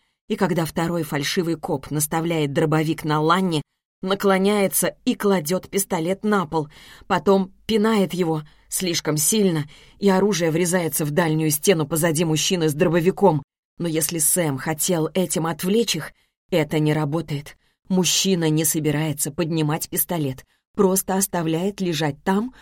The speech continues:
куда тот отлетел. Я не вижу Коннора. Я молюсь о том, чтобы он успел выскользнуть в коридор, и тогда он, может быть, может быть, выберется из дома. «Беги, малыш, беги!»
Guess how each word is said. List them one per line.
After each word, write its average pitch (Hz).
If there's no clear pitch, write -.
куда 185
тот 175
отлетел. 185
Я 151
не 151
вижу 147
Коннора. 147
Я 190
молюсь 165
о 147
том, 156
чтобы 156
он 156
успел 160
выскользнуть 156
в -
коридор, 175
и 226
тогда 180
он, 170
может 165
быть, 208
может 160
быть, 156
выберется 160
из 160
дома. 160
«Беги, 190
малыш, 185
беги!» 220